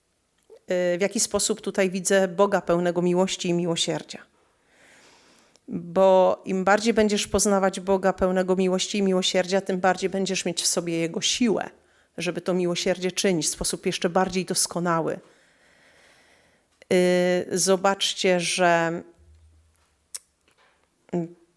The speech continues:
no powiedzmy, przyjdą ludzie, którzy nie mają kompletnie pojęcia tak naprawdę o gimnastyce, o akrobacji. Y, no i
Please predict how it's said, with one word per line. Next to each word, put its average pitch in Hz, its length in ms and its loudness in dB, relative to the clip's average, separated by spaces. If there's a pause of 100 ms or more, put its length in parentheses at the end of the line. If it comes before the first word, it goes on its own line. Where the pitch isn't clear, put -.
(320)
no 180 120 0
powiedzmy, 190 420 0
przyjdą 196 400 2
ludzie, 190 260 2
którzy 202 260 0
nie 190 120 6
mają 185 340 4
kompletnie 180 600 -2
pojęcia 185 600 0
tak - 220 -6
naprawdę 165 520 -2
o 165 400 2
gimnastyce, 175 1040 0 (600)
o 170 200 4
akrobacji. 170 1120 0 (800)
Y, 175 280 6
no 180 220 4
i 185 120 2